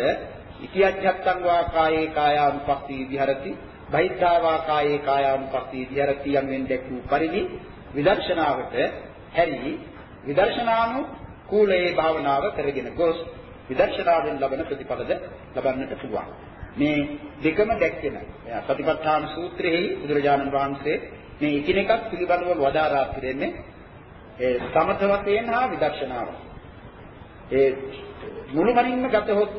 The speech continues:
සතිපට්ඨාන සූත්‍රය, ඒ සූත්‍රයේ බොහෝම සුළු කොටසක් හැර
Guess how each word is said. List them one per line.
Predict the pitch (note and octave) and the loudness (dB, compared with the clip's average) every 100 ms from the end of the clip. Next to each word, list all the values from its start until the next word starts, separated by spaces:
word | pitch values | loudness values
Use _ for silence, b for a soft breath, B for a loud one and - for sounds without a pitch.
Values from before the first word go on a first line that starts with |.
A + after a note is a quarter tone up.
| - - | -12 -16
සතිපට්ඨාන | - E3+ F3 F3+ - D#3+ D3 C#3+ | -6 -4 0 -2 2 2 2 -2
සූත්‍රය, | F#3+ - - A#2 A#2+ - - - - | -6 -6 -8 -4 -2 -4 -10 -16 -6
ඒ | C#3 C#3+ | 0 0
සූත්‍රයේ | C#3+ F#3 G3+ E3+ D3 C#3+ - - - - - - - - - | 0 -4 -2 2 4 4 0 -6 -14 -18 -18 -20 -20 -20 -20
බොහෝම | - D3+ G3 A3+ B3 C4 - - - - - | -2 4 6 6 2 -2 -4 -8 -16 -18 -20
සුළු | - - B3+ | -12 -2 0
කොටසක් | D4+ G#3+ F#3+ F3+ E3 | 2 2 2 0 0
හැර | - E3 | 0 0